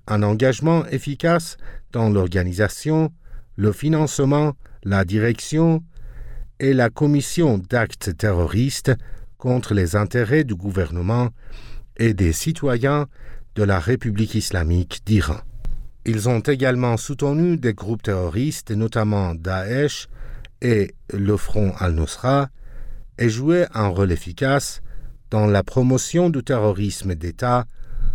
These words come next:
contre les nations de la région, a-t-il déclaré. Selon le communiqué, les trois personnes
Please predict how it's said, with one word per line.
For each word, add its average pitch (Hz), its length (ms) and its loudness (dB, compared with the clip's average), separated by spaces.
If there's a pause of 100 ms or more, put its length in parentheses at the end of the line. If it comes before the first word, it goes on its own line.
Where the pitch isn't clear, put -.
(200)
contre 156 480 2 (320)
les 135 200 4
nations 120 480 2
de 98 100 2
la 90 120 0
région, 107 540 -2 (460)
a-t-il 98 400 -2
déclaré. - 560 -2 (1120)
Selon 110 360 2
le 101 120 2
communiqué, 104 760 2 (520)
les 101 160 2
trois 135 300 -2
personnes 147 580 0